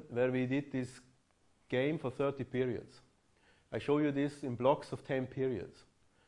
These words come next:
Here, and this is a scatter plot, where on the x-axis we have the fixed wage,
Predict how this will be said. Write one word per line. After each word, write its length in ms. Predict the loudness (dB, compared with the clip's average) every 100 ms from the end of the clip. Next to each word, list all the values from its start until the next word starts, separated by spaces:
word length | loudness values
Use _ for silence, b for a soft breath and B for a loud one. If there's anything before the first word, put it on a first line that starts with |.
| b b -6
Here, 140 | -4
and 80 | -4
this 140 | -2
is 100 | -4
a 80 | -4
scatter 360 | 2 2 2 -2
plot, 340 | -2 -2 -2 -14 _ b b b b
where 140 | -2 0
on 120 | 2
the 80 | 2
x-axis 680 | 2 0 2 2 2 -4 -2
we 100 | -2
have 180 | -2
the 60 | -4
fixed 340 | -2 -4 -2
wage, 400 | 0 0 0 -8